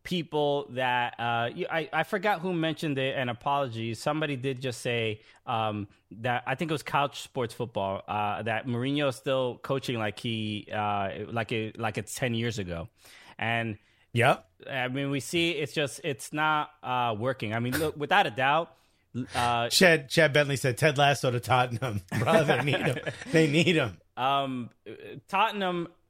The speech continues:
Speaker 1: looked so much better under Mauricio Pochettino. That's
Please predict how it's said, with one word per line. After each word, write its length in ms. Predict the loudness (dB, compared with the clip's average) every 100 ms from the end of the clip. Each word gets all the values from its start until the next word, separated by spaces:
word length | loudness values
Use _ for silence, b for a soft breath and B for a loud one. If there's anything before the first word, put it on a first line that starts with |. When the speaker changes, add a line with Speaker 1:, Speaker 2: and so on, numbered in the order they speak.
| _ -6
Speaker 1:
looked 400 | 2 2 2 -4
so 320 | -2 2 2
much 360 | 2 -2 -4 -2
better 440 | 0 2 0 0
under 380 | -2 -2 -2 -2
Mauricio 400 | -4 -4 -2 -4
Pochettino. 560 | -6 -8 -8 -8 -8 -4
That's 380 | 0 0 -2